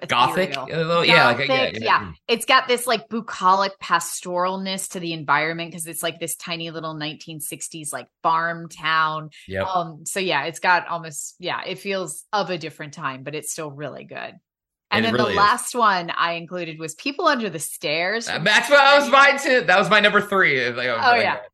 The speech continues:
Speaker 2: This is, like, my Barbarian from, like, nineteen ninety-one, where you're just watching it going,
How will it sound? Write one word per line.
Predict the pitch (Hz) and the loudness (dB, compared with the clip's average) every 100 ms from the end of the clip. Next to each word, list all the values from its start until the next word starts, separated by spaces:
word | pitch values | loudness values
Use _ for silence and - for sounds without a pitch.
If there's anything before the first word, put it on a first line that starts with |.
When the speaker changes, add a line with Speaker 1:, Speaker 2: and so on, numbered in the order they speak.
| - | -6
Speaker 2:
This | 226 330 330 | 0 2 4
is, | 466 453 | 0 2
like, | 311 285 247 220 | 4 4 4 2
my | 240 233 | 2 4
Barbarian | 214 170 196 202 214 190 156 151 180 | 0 0 0 0 0 -2 -6 -10 -8
from, | - 302 233 | 0 2 4
like, | 240 240 - | 2 0 -2
nineteen | 208 220 - 240 | 0 0 -2 -2
ninety-one, | 208 202 196 175 180 180 | 0 0 -2 -2 0 0
where | 170 | -4
you're | 190 226 | -8 -6
just | 269 285 | -6 0
watching | 196 196 196 202 | 2 2 0 -6
it | 190 | -4
going, | 180 | -6